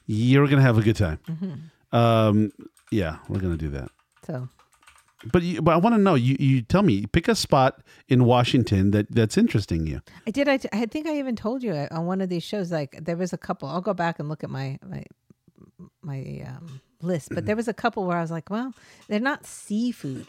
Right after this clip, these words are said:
Speaker 2: you know? It's not like it's seafood stuff." It was
Speaker 1: Okay,
Speaker 2: Like,
Speaker 1: thanks
Speaker 2: one
Speaker 1: for the
Speaker 2: was
Speaker 1: help. Thanks for the help. Thanks for the
Speaker 2: Italian.
Speaker 1: help on that.
Speaker 2: One
Speaker 1: Okay,
Speaker 2: was
Speaker 1: so look,
Speaker 2: Italian, one was probably
Speaker 1: l-,
Speaker 2: Indian or, uh,
Speaker 1: let's
Speaker 2: or
Speaker 1: talk ab-,
Speaker 2: Asian.
Speaker 1: let's talk about the, this place called the Talking Cedar.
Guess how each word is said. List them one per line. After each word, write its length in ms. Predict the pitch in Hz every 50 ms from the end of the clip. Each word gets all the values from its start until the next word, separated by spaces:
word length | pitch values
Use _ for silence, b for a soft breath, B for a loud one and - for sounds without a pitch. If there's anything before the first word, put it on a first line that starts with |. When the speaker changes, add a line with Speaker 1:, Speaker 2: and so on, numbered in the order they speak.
| -
Speaker 2:
you 200 | - 143 147 160
know? 240 | 156 151 156 156 160 170
It's 140 | 160 -
not 140 | - 247 -
like 160 | - 185 -
it's 300 | - - - - - - _ b b b b b b b b b b _ _ _ _ _
seafood 580 | - - - - 214 214 196 - - - 220
stuff." 320 | - - - 143 135 - -
It 100 | 156 139
was 440 | 170 156 147 147 - - - - - _ _ _ _ _ - -
Speaker 1:
Okay, 160 | - - - 85
Speaker 2:
Like, 80 | -
Speaker 1:
thanks 160 | - 127 143
Speaker 2:
one 40 | 185
Speaker 1:
for 40 | 135
the 20 |
Speaker 2:
was 80 | 120 110
Speaker 1:
help. 160 | 107 - 160
Thanks 160 | - 170 170
for 60 | 240 -
the 60 | -
help. 140 | - 240 240
Thanks 140 | - - 233
for 40 | 233
the 40 | 175
Speaker 2:
Italian. 60 | 151
Speaker 1:
help 160 | 147 - -
on 100 | 123 113
that. 140 | 107 95 85 - _
Speaker 2:
One 100 | - 208
Speaker 1:
Okay, 60 | 240 -
Speaker 2:
was 100 | 285 254
Speaker 1:
so 40 | 262
look, 80 | 214
Speaker 2:
Italian, 500 | - 240 220 160 160 165 190 226 226 220 214 -
one 240 | - 175 202 214 220
was 200 | 226 220 202 -
probably 460 | _ - 214 202 202 208 196 - 127 -
Speaker 1:
l-, 60 | 262 - _ _
Speaker 2:
Indian 500 | - 190 190 190 185 185 185 190 185 180
or, 320 | - - 165 147 143 135 -
uh, 80 | - -
Speaker 1:
let's 220 | 143 151 147 -
Speaker 2:
or 40 | 165
Speaker 1:
talk 160 | 151 160 160 185
ab-, 80 | 185
Speaker 2:
Asian. 400 | 151 131 - 175 170 170 170 165 -
Speaker 1:
let's 180 | 120 135 139 -
talk 100 | 175 160
about 200 | 156 151 143 -
the, 160 | 139 123 120
this 180 | 120 113 117 -
place 180 | - 147 123
called 200 | - - 131 120
the 60 | 101
Talking 440 | 101 - - 135 123 - - 110 104
Cedar. 500 | 95 - - 127 123 104 73 65 - -